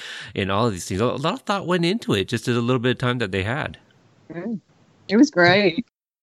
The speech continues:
Speaker 1: Th-, there was one part, uh, when they released the very first teaser and we saw, like, glimpse of this, uh, this evening here. Um, I remember that there was a moment where Dimitri is holding, like, the two broken boards.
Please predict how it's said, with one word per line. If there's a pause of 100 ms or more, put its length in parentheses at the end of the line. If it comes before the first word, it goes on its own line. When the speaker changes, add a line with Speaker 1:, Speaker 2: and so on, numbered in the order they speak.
(600)
Speaker 1:
Th-,
there
was
one
part,
uh,
when
they
released
the
very
first
teaser
and
we
saw,
like,
glimpse
of
this,
uh,
this
evening
here. (560)
Um, (800)
I
remember
that
there
was
a
moment
where
Dimitri
is
holding,
like,
the
two
broken
boards.